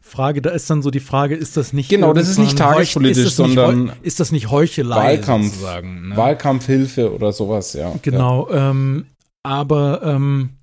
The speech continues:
Speaker 1: in den U S A ist es ja tatsächlich so, weil ich jetzt gerade auch nochmal Sportler gesagt, gesagt hab, es, es gibt dort seit Jahren eine Diskussion um diesen einen Footballspieler, der heißt Colin, äh, Kaepernick, der immer, also seit Jahren,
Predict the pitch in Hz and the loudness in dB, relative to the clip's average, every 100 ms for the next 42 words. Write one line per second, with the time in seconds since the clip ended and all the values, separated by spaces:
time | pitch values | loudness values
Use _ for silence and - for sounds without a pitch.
0 | _ _ _ _ - 151 175 233 - 160 | _ _ _ _ -4 -2 0 0 0 -2
1 | 196 170 165 156 143 165 165 - 139 131 | -2 -2 -6 -4 -6 -4 -6 -4 -2 -2
2 | 139 - 151 156 127 120 - 135 151 160 | -4 -4 -6 -4 -4 -4 -4 -4 -4 -6
3 | 135 127 127 131 _ - 110 131 117 123 | -6 -6 -6 -8 _ -20 -20 -14 -10 -10
4 | - 135 131 _ _ _ _ _ _ 120 | -10 -12 -12 _ _ _ _ _ _ -14
5 | - - 135 - 185 - 160 - 139 135 | -14 -10 -8 -2 0 0 0 0 -2 -2
6 | 120 127 156 185 175 127 156 170 - 143 | -4 0 0 0 0 0 0 -2 0 0
7 | 143 139 - 120 - 160 180 143 131 147 | 0 -2 -6 -10 -4 -2 -2 -4 -4 -6
8 | 123 165 - - 185 - 104 - - 95 | -4 -4 -2 -4 -4 -4 -6 -8 -12 -10
9 | 95 98 107 120 135 - 147 160 151 _ | -10 -8 -8 -6 -8 -6 -4 -4 -6 _
10 | - 120 110 113 - 143 160 160 160 - | -16 -12 -10 -12 -8 -6 -2 -2 -2 -6
11 | _ _ _ _ _ _ _ 139 143 175 | _ _ _ _ _ _ _ -2 -2 -2
12 | 160 180 185 190 175 - 131 131 147 143 | 0 2 2 0 -4 -10 -10 -6 -2 -2
13 | 139 127 131 160 170 170 165 | -2 -4 -2 -2 -2 -2 -4